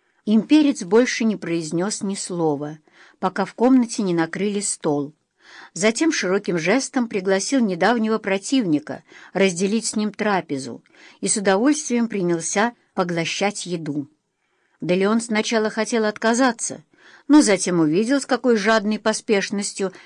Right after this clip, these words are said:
насыщается чужак, и подумал, что в голодовку всегда успеет поиграть. Поэтому, не церемонясь особо,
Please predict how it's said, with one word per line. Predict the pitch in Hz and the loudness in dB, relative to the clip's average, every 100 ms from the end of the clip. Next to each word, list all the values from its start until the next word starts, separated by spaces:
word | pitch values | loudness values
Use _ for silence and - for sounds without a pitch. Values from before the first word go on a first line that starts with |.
| - | -2
насыщается | 220 214 240 - - 190 180 180 202 190 _ | 0 2 0 0 2 2 2 0 -4 -6 _
чужак, | - 226 202 180 170 175 - - - - | -4 -2 0 2 0 -2 -14 -20 -20 -4
и | 311 | -2
подумал, | 320 202 160 156 151 170 185 _ - | 0 0 2 0 2 0 -4 _ -16
что | - 294 | -2 0
в | 240 | 2
голодовку | 254 262 269 269 - 247 | 4 4 4 2 0 -4
всегда | - 277 202 151 135 | -2 -4 -2 -2 -2
успеет | 139 - 147 143 - | -6 -6 -4 -4 -4
поиграть. | 165 156 156 143 139 - _ _ _ _ _ | -2 -2 0 -2 -4 -10 _ _ _ _ _
Поэтому, | 262 220 208 208 196 196 | 2 4 2 0 0 0
не | 202 | 0
церемонясь | 233 208 170 175 247 269 247 | -2 -2 -2 4 6 6 4
особо, | 240 233 226 208 208 | 0 2 2 2 0